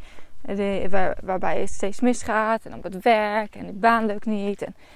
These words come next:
nou, vervolgens neem je weer een andere baan en dan krijg je weer ruzie of wat dan ook. Weet je, dat is logisch. Want dat is puur de reflectie van hoe jij jezelf ziet.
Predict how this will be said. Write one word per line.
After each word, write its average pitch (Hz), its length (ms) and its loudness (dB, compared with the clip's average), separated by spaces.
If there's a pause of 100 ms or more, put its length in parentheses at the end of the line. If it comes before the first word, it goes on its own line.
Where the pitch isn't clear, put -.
(240)
nou, - 180 -2
vervolgens 202 420 -4
neem 202 180 -6
je 208 60 -4
weer 202 120 -2
een 208 100 -6
andere 247 360 2
baan 220 400 -2
en 180 100 -10
dan 185 140 -10
krijg 190 220 -2
je 208 100 -6
weer 240 360 2
ruzie 233 460 0
of 226 100 6
wat 208 180 2
dan 196 120 6
ook. 196 160 4
Weet 220 200 -4
je, 233 80 2
dat 254 220 2
is 277 140 0
logisch. 226 720 -2 (640)
Want 240 220 0
dat 269 220 4
is 233 500 -4 (880)
puur 339 500 8
de 269 100 2
reflectie 262 560 -4
van 226 420 -2
hoe 214 200 0
jij 208 200 0
jezelf 196 340 -4
ziet. - 400 -12